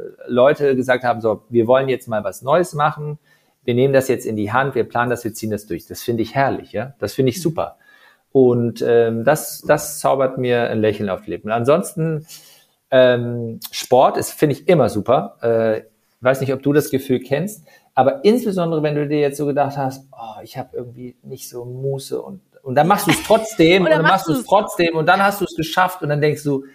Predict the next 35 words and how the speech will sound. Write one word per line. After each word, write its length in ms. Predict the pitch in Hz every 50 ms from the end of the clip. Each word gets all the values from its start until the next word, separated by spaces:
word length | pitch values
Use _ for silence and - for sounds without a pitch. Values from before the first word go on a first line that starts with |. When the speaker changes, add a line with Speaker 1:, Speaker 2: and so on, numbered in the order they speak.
| _ _ _ _ -
Speaker 1:
es 240 | 156 131 - - 143
war 160 | 139 135 123
super, 520 | 110 107 101 110 147 160 156 139 127 113
dass 180 | 107 104 - -
ich's 180 | 98 - - -
gemacht 380 | - 101 98 95 90 - - -
hab. 200 | 113 127 - -
Es 80 | -
tut 180 | _ - - _
gut. 220 | - 104 95 90 -
Das, 320 | 107 104 - - - 110 107
finde 240 | - - 127 113 113
ich, 100 | 113 -
ist 160 | 117 - -
ein 140 | - 107 104
schönes, 540 | - - - 131 127 123 113 113 - - _ _ _ _ _ _ _ -
erhabenes 600 | 110 107 101 117 120 120 110 107 104 101 - -
Gefühl. 600 | 98 95 - - 104 107 120 147 - - - - _ _ _ _ _ _ _ _ -
Speaker 2:
Mhm. 100 | 165 147
Speaker 1:
Und 100 | 135 131
dann 180 | 151 170 196 190
würde 140 | 202 202 196
ich 100 | 196 -
sagen, 420 | 180 175 180 175 175 175 165 165
dritter 300 | - 147 190 190 208 190
Gedanke, 480 | 170 160 160 156 151 151 151 151 151 156
ich 300 | - - 147 - - -
bin, 160 | 156 151 151 - -
also 500 | 135 135 135 135 135 135 135 135 135 - _ _ _ _ _ _ _ _ _ _ _ _ _ _ _ - _ _ _ _ _ -
irgendwie, 920 | 151 160 156 156 147 131 127 123 127 131 131 131 131 131 - - - - -
ähm, 440 | 131 123 120 117 113 113 113 113 110 -
in 120 | 135 120
der 100 | 113 107
Sonne 340 | 101 107 139 139 143 143 131
sitzen 640 | 113 127 131 131 - - - 131 127 127 127 131